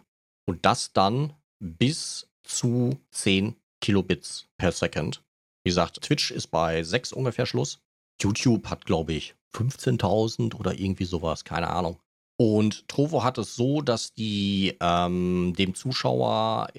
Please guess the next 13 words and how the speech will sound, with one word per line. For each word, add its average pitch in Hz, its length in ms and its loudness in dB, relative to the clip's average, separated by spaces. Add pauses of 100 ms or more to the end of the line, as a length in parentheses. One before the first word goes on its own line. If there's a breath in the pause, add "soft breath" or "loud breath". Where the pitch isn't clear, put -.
(100)
tausendachtzig 95 640 -4
P 120 300 0
bis 117 480 -4
sechstausend 92 1700 -2 (160)
Bits - 220 -6
per 127 160 -2
Sekunde, 127 420 0
also 71 260 -8 (140)
sechs - 260 -6
K, 98 300 0 (420)
zur 120 120 -2
Verfügung 120 480 -2
stellen. 107 540 0